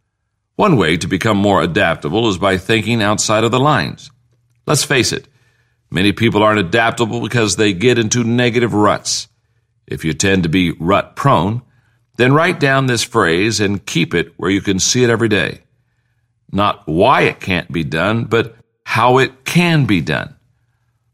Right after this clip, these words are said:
Look for unconventional solutions every time you meet a challenge. You'll be surprised by how creative you can become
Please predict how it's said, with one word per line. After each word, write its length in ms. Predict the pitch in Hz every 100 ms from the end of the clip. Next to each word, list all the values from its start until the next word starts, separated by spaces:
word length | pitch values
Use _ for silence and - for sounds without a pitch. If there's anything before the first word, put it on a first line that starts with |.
| -
Look 200 | 120 -
for 180 | 113 113
unconventional 880 | 123 135 - 143 117 113 104 120
solutions 680 | 110 107 117 107 - 117 -
every 280 | 95 107 117
time 400 | - 101 85 92
you 120 | 101
meet 160 | 98 101
a 40 |
challenge. 560 | 104 143 117 64 - - _ _ _ _ _ _
You'll 180 | 71 85
be 160 | 110
surprised 680 | 101 117 98 117 95 104 101
by 160 | 95 95
how 200 | 104 101
creative 600 | - 101 110 143 120 127
you 100 | 117
can 140 | 101
become 380 | 104 120 113